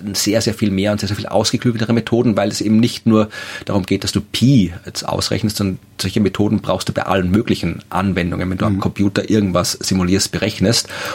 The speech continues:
Speaker 1: Und, äh, Pi ist halt ein sehr, sehr schöner, äh, Use Case oder wie heißt das, Benchmark, ähm, um sowas machen zu können, ja,
Speaker 2: Hm.
Speaker 1: weil da halt sehr, sehr viele Menschen schon Nachkommastellen von Pi ausgerechnet haben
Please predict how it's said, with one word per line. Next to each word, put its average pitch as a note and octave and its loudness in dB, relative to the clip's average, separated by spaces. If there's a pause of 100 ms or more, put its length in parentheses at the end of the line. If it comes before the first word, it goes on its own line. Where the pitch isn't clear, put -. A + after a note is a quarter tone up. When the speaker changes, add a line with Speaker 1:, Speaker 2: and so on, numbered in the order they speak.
Speaker 1:
Und, G#2+ 0
äh, F#2+ 2
Pi - 0
ist - 0
halt G2 -2
ein F#2+ -4
sehr, F#2+ 2
sehr F#2+ 0
schöner, G2+ 4 (380)
äh, - -18 (600)
Use G#2+ -2
Case D#2 0
oder F2 -4
wie G#2+ 2
heißt G#2 0
das, F2+ -2
Benchmark, F2 0
ähm, F2 0
um E2+ -4
sowas - 0
machen G#2 0
zu - -2
können, D#2 0
ja, G2+ 2 (180)
Speaker 2:
Hm. G2 2
Speaker 1:
weil F#2+ 2
da F#2+ 2
halt G#2+ -2
sehr, - 2
sehr G2+ 2
viele A#2 2
Menschen G#2+ 2
schon A2 2
Nachkommastellen - -2
von G2 -4
Pi - 0
ausgerechnet A2 0
haben A2+ 0